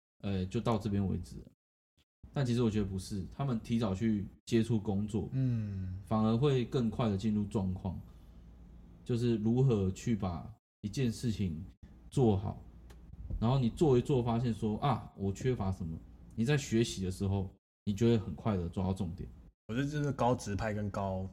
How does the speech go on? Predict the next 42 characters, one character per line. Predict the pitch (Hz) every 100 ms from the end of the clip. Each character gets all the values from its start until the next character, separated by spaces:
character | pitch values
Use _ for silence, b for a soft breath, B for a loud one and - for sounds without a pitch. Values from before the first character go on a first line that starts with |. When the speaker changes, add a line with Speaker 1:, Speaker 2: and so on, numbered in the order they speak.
| -
Speaker 2:
普 | 98
通 | 107
科 | 101 101
派， | 98 92 - - - -
Speaker 1:
对。 | -
Speaker 2:
就 | 160
是 |
以 | - 107
前 | 113 139
就 | 143
觉 | 123
得 | 123
说 | 135
你 | 123
现 | 120
在 | 131
工 | 127 127
作， | 127 117 104
那 | 123
你 | 104 90 -
的 | 95
成 | 92 101 101
就 | 113
只 | 101 92
到 | 98
那 | 101 98
里 | 85 78
而 | 73
已。 | 76 - B B B B -
结 | 147
果 | 143
现 | 156
在 | 156
不 | 131 135 107
一 | 110
样 | 101 90
了， |
Speaker 1:
对。 | 87 90 - B B -
Speaker 2:
我 | 120 110
们 |
现 | 110
在 | 151